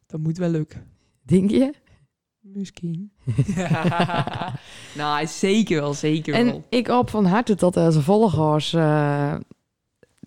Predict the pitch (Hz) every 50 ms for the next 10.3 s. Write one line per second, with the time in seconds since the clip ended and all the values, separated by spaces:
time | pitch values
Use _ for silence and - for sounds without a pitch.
0 | 57 - - - 170 123 107 - 113 143 214 202 - - 196 208 220 247 - -
1 | 330 320 226 160 135 135 123 - - - - _ _ _ _ _ _ 180 190 185
2 | 226 233 214 180 175 196 196 - - - 175 - - - 160 139 151 165 156 -
3 | 131 131 127 131 151 147 139 139 156 156 - - 139 139 135 139 123 - 143 135
4 | 135 127 113 131 131 131 131 - _ _ _ _ _ _ 165 160 151 147 143 147
5 | 151 156 151 151 160 156 160 160 160 - - - 175 170 170 160 151 143 147 -
6 | - _ _ _ 175 160 156 156 151 156 - - - - - _ _ _ _ _
7 | _ - 170 - 175 170 - - 175 156 160 185 190 165 147 143 143 - - -
8 | _ _ - 156 151 143 160 156 156 156 156 156 160 165 170 170 170 165 156 147
9 | 143 143 147 147 147 143 143 143 139 - 151 139 139 139 - - 156 156 - -
10 | - - 139 139 135 135